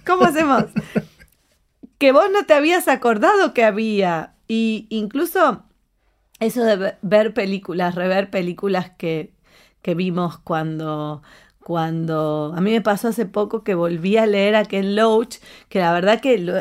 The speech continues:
Speaker 1: en el momento de estudiar cine me copé y de hecho una de las películas que había elegido por formativa en mí fue, eh, Riff Raff.
Speaker 2: Qué buena película.
Speaker 1: Sí, y cuando la vi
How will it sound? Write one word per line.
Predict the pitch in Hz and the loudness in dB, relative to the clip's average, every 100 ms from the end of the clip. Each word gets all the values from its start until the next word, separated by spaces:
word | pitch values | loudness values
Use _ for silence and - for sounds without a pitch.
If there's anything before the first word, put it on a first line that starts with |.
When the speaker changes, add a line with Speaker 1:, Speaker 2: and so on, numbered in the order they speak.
| - | -4
Speaker 1:
en | 190 175 | -4 -4
el | 170 | -4
momento | 175 170 202 226 226 | -4 -2 0 0 -2
de | |
estudiar | 214 - 202 208 220 240 320 311 | -4 -4 -2 2 4 4 0 -10
cine | - 233 233 233 254 277 - | -6 0 0 2 2 0 -2
me | 185 170 165 | -4 -6 -4
copé | 175 151 233 269 262 269 - | -6 -2 2 2 2 0 -6
y | 180 175 165 165 165 - - | -8 -6 -6 -10 -12 -14 -6
de | 185 | 0
hecho | 202 - 226 - | 0 0 -6 -2
una | 240 240 | -2 0
de | 214 | 0
las | 202 | -2
películas | 208 202 214 214 208 | -2 -4 -2 0 -2
que | - | -4
había | 175 190 196 | -4 -2 -2
elegido | 190 190 - 208 226 226 - - - - | -2 -4 -6 -4 -4 -6 -14 -20 -16 -4
por | 185 170 | -2 -2
formativa | - 196 180 175 175 175 - 269 277 226 196 | -2 -2 0 0 -2 -4 0 2 4 4 2
en | 180 196 | 0 0
mí | 226 233 247 | 0 -2 -4
fue, | - 202 202 202 - | 0 2 2 0 -4
eh, | 170 160 | -6 -4
Riff | 156 185 - | -4 -6 -4
Raff. | 208 240 277 - _ | 2 2 0 -6 _
Speaker 2:
Qué | - 143 | 2 4
buena | 143 131 | 4 4
película. | 117 127 120 110 104 _ _ _ | 2 0 0 -4 -8 _ _ _
Speaker 1:
Sí, | _ - - 349 370 370 - | _ -12 -2 0 0 -2 -4
y | 262 | -4
cuando | 262 262 247 254 | 0 0 2 0
la | 247 254 240 | 2 2 2
vi | 247 320 349 359 | 2 2 4 2